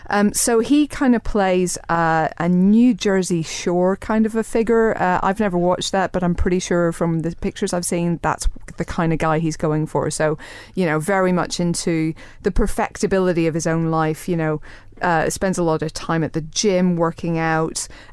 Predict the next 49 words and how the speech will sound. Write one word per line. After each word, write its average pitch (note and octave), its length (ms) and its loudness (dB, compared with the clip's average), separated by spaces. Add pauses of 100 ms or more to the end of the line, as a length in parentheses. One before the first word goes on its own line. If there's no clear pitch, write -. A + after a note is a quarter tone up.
uh, E3+ 200 2
spends F#3 320 0
a E3+ 60 -2
lot D#3+ 160 0
of D#3+ 100 -8
time D#3 300 -4
picking F3+ 380 -4
up D#3 260 -4
women D#3+ 300 0
that - 100 -4
he - 120 -4
thinks - 260 -6
are D#3 40 -6
good D#3+ 280 -4
enough D3+ 200 -2
for D#3 280 -4
him, D#3+ 180 -4
marks F3 360 -2
them D#3+ 120 -2
out D3+ 140 -4
of - 160 -16
ten. D#3 680 0
You A3+ 120 2
know, F#3 100 2
he's E3+ 140 0
that F#3 240 -2
kind E3 200 -2
of D3 60 -4
guy. D3 420 -4 (460)
Um, F#3+ 340 4 (140)
and, G3+ 480 4
uh, G3 420 4
and G3 140 2
it's - 140 -2
basically G#3+ 440 0
kind F#3 240 -2
of - 60 -2
all F3 140 0
about F3 260 -2
what F3 160 0
he F3 100 -4
can E3+ 140 -2
get E3+ 160 -2
out E3 180 0
of E3 60 -2
any E3 200 0 (260)
given E3 240 0
situation. F3 680 0 (420)
Um, F#3 400 2